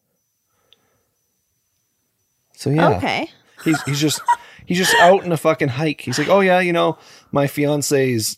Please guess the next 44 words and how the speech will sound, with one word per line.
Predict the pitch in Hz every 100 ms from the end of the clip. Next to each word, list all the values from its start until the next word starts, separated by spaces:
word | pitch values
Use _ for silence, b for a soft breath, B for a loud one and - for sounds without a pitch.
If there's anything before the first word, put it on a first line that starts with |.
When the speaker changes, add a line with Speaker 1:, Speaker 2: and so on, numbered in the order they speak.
| -
Speaker 1:
just | 123 123
missing. | 123 127 135 135 143 - b b b
The | 123
police | 123 147 147 139 147
are | 131
after | 135 131 139
me. | 127 135 135
I'm | 123 143
not | 139 -
gonna | 123
say | - 123
a | 113
word. | 107 110 117 117 110
The |
media | 117 123 135 123
is | 117 110 - -
putting | - 120
my | 117 117
name | 120 117
all | 113
over | 117 113
the |
world | 107 110 113 113
and | 113
everything, | 113 123 117 120 120
and | 117 117 b b b b b b b b -
I'm | 127
gonna | 127 120
go | 98
on | 98
a | 92
hike." | - - 95 _
Speaker 2:
Fuck | - 269 -
it. | 311
I'm | 185 208
going | 214 214
on | 202
a | 175
hike. | 185 175
Speaker 1:
Yeah. | 110 - B
I'm | - 175
not | 196 196
gonna, | 202 190 175
like, | 151 139 117